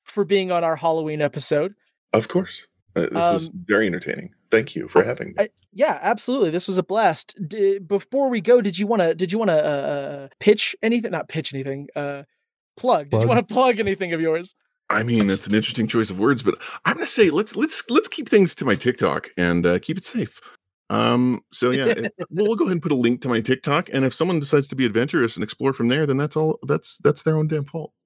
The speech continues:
Speaker 1: Okay. Yeah, no, I respect that. <laughs>
Speaker 3: Yeah,
Speaker 1: Okay.
Speaker 3: fair enough.
Speaker 1: Um, well, everybody, thank you so much for watching. Uh, watching? That's not the right thing to say.
Speaker 3: For, for
Speaker 1: Thank you so much
Speaker 3: listening. Yeah.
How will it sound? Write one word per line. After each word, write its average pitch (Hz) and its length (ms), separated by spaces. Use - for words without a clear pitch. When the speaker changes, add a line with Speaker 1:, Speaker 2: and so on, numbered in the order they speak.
Speaker 1:
Okay. 202 520
Yeah, 226 220
no, 202 120
I 208 160
respect 320 420
that. 185 280
<laughs> - 60
Speaker 3:
Yeah, 415 140
Speaker 1:
Okay. 127 120
Speaker 3:
fair 110 140
enough. 120 280
Speaker 1:
Um, 214 320
well, 180 360
everybody, 170 340
thank 151 220
you 156 80
so 160 120
much 156 160
for - 140
watching. 151 520
Uh, 175 600
watching? 147 640
That's 233 200
not 156 220
the 165 100
right 151 220
thing 151 140
to 139 60
say. 143 260
Speaker 3:
For, 120 200
for 120 140
Speaker 1:
Thank 113 180
you - 60
so 339 140
much 202 140
Speaker 3:
listening. 131 80
Yeah. 107 60